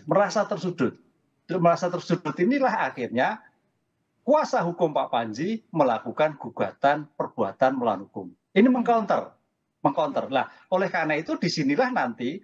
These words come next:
dalam suatu peristiwa hukum ketika saling melapor ada namanya prejudicial gesil. Prejudicial gesil. Prejudicial gesil itu artinya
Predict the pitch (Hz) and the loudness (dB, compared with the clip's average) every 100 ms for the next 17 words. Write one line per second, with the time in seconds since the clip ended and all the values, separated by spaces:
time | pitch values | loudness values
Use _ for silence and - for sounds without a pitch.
0 | - - - 151 240 247 - 226 185 180 | -18 -10 -2 0 2 0 0 0 0 -2
1 | _ 220 196 185 190 185 202 190 151 190 | _ -4 -4 -2 -4 -2 -2 0 0 -2
2 | - 117 117 - - 180 - 175 - 160 | -4 -4 -6 -10 -8 -8 -6 -6 0 -2
3 | 151 175 165 170 160 165 190 131 107 - | 0 0 0 0 0 0 0 -2 -4 -8
4 | _ _ _ 185 185 226 220 208 185 175 | _ _ _ -2 0 0 2 2 0 0
5 | 175 196 214 - _ _ - 220 202 - | -2 0 -2 -4 _ _ -4 0 0 0
6 | 160 156 - 156 196 208 - _ _ - | -2 -2 -2 0 2 0 -6 _ _ -2
7 | 185 254 117 90 _ _ _ _ - 196 | -2 0 -4 -8 _ _ _ _ -2 -2
8 | 175 156 165 208 185 - 117 - 208 175 | -2 -2 0 0 -2 -6 -6 0 0 0
9 | 156 175 185 151 165 147 151 269 196 170 | -2 0 0 -2 -4 -4 0 0 0 -2
10 | 135 123 | 0 0